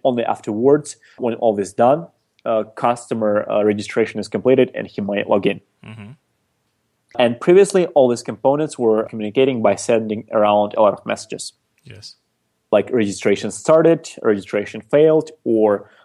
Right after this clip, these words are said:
Speaker 1: uh, registration initiated, and then customer profile created, et cetera, et cetera.
Speaker 2: Okay.
Speaker 1: Events were, uh, triggering commands. Commands were creating more events. Some events were, uh, resulting into the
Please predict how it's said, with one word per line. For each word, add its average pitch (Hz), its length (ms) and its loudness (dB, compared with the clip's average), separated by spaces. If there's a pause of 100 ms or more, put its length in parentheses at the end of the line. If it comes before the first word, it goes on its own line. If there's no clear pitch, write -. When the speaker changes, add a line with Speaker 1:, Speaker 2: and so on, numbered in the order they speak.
(140)
Speaker 1:
uh, 101 400 2
registration 110 960 0
initiated, 139 840 2
and 107 160 -4
then 104 200 -2 (120)
customer 107 360 -2
profile 104 440 0
created, 143 720 -2 (460)
et - 80 -14
cetera, 104 200 -2
et 101 100 -6
cetera. 98 340 -6 (320)
Speaker 2:
Okay. - 100 -6
Speaker 1:
Events 113 320 -2
were, 107 340 4
uh, 107 120 4
triggering 104 420 -4
commands. 160 640 2 (280)
Commands 104 300 -4
were 104 140 -4 (160)
creating 101 360 0
more 101 220 -2
events. 160 380 2
Some 101 220 -6
events 104 340 -6
were, 107 340 -2 (260)
uh, 104 100 4
resulting 101 460 2
into 104 460 -8
the 98 380 0